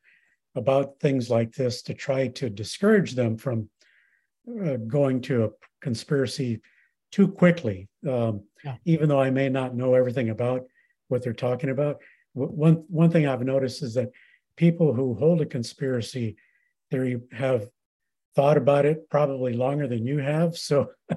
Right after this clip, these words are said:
Speaker 1: <laughs> uh, they, they have a lot of comebacks. Uh, so I've had to, you know, kind of take it easy with, with some of them that are out there. But I appreciate them, and I can see how, as, as we are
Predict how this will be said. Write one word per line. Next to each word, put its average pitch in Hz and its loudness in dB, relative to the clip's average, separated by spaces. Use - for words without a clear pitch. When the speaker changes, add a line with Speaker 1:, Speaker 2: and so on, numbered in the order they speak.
Speaker 1:
<laughs> - -16
uh, 131 0
they, 147 0
they 143 0
have 143 2
a - -8
lot 135 -2
of 117 -10
comebacks. 123 0
Uh, 117 -4
so 131 2
I've 127 0
had 127 -2
to, 110 -2
you 127 -6
know, 113 -4
kind 131 -2
of 117 -4
take 131 -4
it 123 -2
easy 127 -4
with, 107 -4
with 127 -8
some 123 -4
of 113 -4
them 110 -2
that 123 -2
are 107 0
out 123 -2
there. 98 -4
But 123 -4
I 151 2
appreciate 160 4
them, 190 2
and 135 2
I 127 0
can 127 -4
see 147 -2
how, 131 2
as, 120 -4
as 123 -8
we 131 -4
are 123 -2